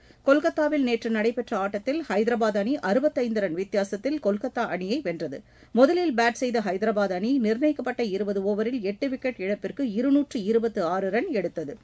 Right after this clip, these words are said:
இருநூற்று இருபத்தி ஏழு ரன் எடுத்தால் வெற்றி என்ற இலக்குடன் பின்னர் களமிறங்கிய கொல்கத்தா பதினாறு ஓவரில் நூற்று அறுபத்து ஓரு ரன்னுக்கு ஆட்டமிழந்தது.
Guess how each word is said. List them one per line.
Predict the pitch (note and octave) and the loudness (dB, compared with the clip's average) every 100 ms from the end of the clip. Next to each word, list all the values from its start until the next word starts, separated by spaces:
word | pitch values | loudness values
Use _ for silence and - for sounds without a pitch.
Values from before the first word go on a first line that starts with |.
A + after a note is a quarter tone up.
| _ _ - - | _ _ -20 -2
இருநூற்று | B3 E4 F4+ D#4+ D4 | 2 4 4 2 0
இருபத்தி | A#3+ C4 C4+ A#3 | 0 0 -2 2
ஏழு | A3 A3 | 4 4
ரன் | A3+ C#4+ | 2 2
எடுத்தால் | G3+ A3 A#3+ A#3 | 2 0 0 0
வெற்றி | F3+ G#3 - C4 | 0 -4 -4 -2
என்ற | G#3 G3 | 0 -2
இலக்குடன் | F3+ G3+ G#3+ A#3 C4 | -2 -2 0 -2 -2
பின்னர் | B3+ C#4 C#4+ | 0 0 0
களமிறங்கிய | - F#3+ G3+ G3 G3+ F#3+ | 0 0 0 -2 -2 -2
கொல்கத்தா | F3+ F3+ G3 A3 B3+ | -2 0 -2 0 -2
பதினாறு | - G3 C4 C#4 C4 | 0 0 2 2 2
ஓவரில் | F#3+ G3 G3 A3 A3+ | 2 2 2 0 -2
நூற்று | A3 C4+ - C#4+ | 0 0 0 0
அறுபத்து | G3 A3 C4 B3+ G3 | 2 2 0 -2 0
ஓரு | G3+ F#3 | 2 2
ரன்னுக்கு | F#3 F#3+ F3+ E4+ | -2 -4 -6 -8
ஆட்டமிழந்தது. | - G3+ F#3+ D#3+ E3 F3 F3+ C3+ | -4 -4 -4 -8 -6 -4 -4 -6